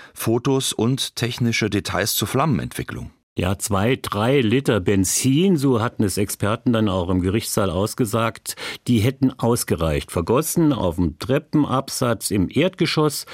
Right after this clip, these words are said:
Speaker 2: Dort fanden sich dann auch die Spuren von einem verschmorten Benzinkanister. Das ist Kanister Nummer eins.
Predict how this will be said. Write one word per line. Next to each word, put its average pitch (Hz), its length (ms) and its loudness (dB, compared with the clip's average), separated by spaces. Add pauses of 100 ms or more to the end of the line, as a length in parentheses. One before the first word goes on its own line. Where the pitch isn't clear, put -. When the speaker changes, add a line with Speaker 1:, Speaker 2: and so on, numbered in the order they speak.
(260)
Speaker 2:
Dort 131 260 0
fanden 135 300 0
sich 120 200 0
dann 117 120 2
auch 107 160 -2
die 113 100 -2
Spuren 151 720 2
von 127 320 0
einem 110 300 2
verschmorten 117 840 2
Benzinkanister. 131 1040 2 (260)
Das - 160 -2
ist - 180 -2
Kanister 101 560 0
Nummer 92 380 2
eins. 67 480 -2